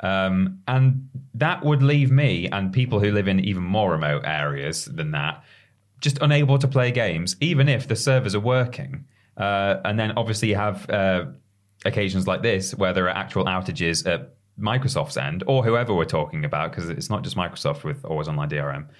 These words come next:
Um, so it's madness. I just don't,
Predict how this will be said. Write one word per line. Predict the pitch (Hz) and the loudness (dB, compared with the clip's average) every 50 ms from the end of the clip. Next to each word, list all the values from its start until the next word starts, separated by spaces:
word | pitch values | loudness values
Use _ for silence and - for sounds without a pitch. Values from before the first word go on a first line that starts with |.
| - - - - - - - | -20 -20 -20 -20 -16 -8 -4
Um, | 90 95 98 98 95 95 - | -2 -2 0 -2 -4 -6 -4
so | - - 139 139 139 135 139 - - - _ _ _ _ _ _ - | -2 0 2 2 2 0 -2 -6 -12 -18 _ _ _ _ _ _ -6
it's | 151 147 147 | -4 -4 0
madness. | 143 165 180 185 185 - - - - - - - - - _ - - | 0 0 0 0 0 0 -2 -2 -2 -4 -8 -8 -10 -12 _ -6 -4
I | 117 | -2
just | 120 139 143 143 135 | 0 0 0 0 2
don't, | 160 151 156 151 151 | 0 0 0 0 -4